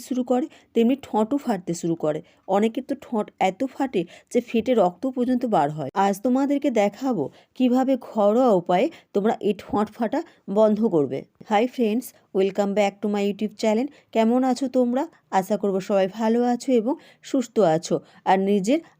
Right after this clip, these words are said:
আগের থেকে অনেক, অনেক বেশি খেয়াল রাখছো। ঠোঁট ফাটা বন্ধ করবার জন্য যে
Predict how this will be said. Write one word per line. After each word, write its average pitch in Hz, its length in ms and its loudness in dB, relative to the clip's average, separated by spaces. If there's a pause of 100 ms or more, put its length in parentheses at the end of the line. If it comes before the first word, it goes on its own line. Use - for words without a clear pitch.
আগের 190 260 0
থেকে 208 260 0
অনেক, 220 280 2 (100)
অনেক 226 260 2 (100)
বেশি 262 220 -4 (100)
খেয়াল 180 260 2 (120)
রাখছো। - 300 -6 (200)
ঠোঁট 240 220 -2 (100)
ফাটা 269 260 -2
বন্ধ 190 300 0 (160)
করবার 220 400 0
জন্য 220 240 -2 (260)
যে 220 220 0